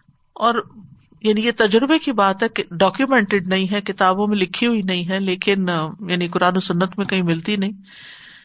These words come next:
لیکن بہت دفعہ یہ بتایا جاتا ہے کہ مرنے والا ذکر کرتا ہے کہ بہت لوگ آئے ہوئے ہیں اور جگہ بناؤ اور مہمان آ رہے ہیں۔ اور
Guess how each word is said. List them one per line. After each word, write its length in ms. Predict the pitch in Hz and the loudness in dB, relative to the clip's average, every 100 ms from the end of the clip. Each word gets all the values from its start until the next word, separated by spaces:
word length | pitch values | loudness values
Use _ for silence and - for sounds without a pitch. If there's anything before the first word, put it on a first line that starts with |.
| - | -8
لیکن 240 | 262 320 254 | -2 -2 0
بہت 320 | 240 330 339 | 0 0 2
دفعہ 260 | 285 277 269 | 2 2 2
یہ 160 | 254 233 | 2 0
بتایا 380 | 190 185 185 | 0 2 2
جاتا 380 | 190 185 170 190 | 2 0 0 -2
ہے 120 | 190 | -2
کہ 120 | 196 196 | -4 -2
مرنے 300 | 185 185 208 | -2 -2 -2
والا 460 | 190 175 170 185 202 - - - - _ - | -2 -2 -2 -2 -6 -10 -20 -20 -20 _ -4
ذکر 260 | 208 233 | 0 0
کرتا 460 | 233 196 - 196 185 | 2 -2 0 -2 -2
ہے 100 | 196 | -4
کہ 120 | 196 | -4
بہت 300 | 185 190 190 | -4 -2 -2
لوگ 260 | 175 185 180 | 0 0 0
آئے 220 | 175 180 | -2 -2
ہوئے 140 | 190 | -4
ہیں 340 | 175 180 180 185 - | -4 -6 -6 -10 -10
اور 200 | 175 175 175 175 | -6 -4 -6 -4
جگہ 240 | 175 190 | -2 0
بناؤ 640 | 190 185 185 180 180 180 185 | 0 0 0 0 0 -2 -4
اور 160 | 175 | -4
مہمان 500 | 180 180 170 180 190 | -4 -4 0 0 2
آ 160 | 190 180 | 2 2
رہے 180 | 185 185 | 0 -2
ہیں۔ 240 | 185 180 | -4 -4
اور 300 | 180 185 180 | -4 -2 -2